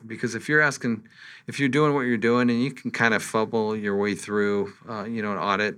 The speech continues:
following the prior year work papers, but if you don't understand what you're doing, you start asking these questions in a year, a year and a half, then that's a problem.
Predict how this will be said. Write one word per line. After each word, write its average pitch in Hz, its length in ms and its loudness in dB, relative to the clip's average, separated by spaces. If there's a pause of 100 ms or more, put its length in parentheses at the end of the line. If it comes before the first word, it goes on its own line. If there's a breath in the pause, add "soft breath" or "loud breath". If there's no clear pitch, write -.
(140)
following 98 440 -6
the 87 80 -8
prior 95 220 -2
year 87 160 -4
work 101 260 -8
papers, 104 400 -2
but 104 140 -4
if - 420 -14
you 151 60 -4
don't 170 100 0
understand 131 420 2
what 113 60 0
you're 107 140 -4
doing, 113 300 0
you 104 80 -2
start 117 260 2
asking 110 260 0
these 98 140 -6
questions 104 420 -4
in 92 100 -6
a 87 40 -6
year, 92 320 -4
a 87 60 -4
year 104 220 -4
and 87 100 -4
a 82 40 -4
half, 90 240 -2
then 85 140 -12
that's 87 220 -10
a - 40 -18
problem. - 300 -12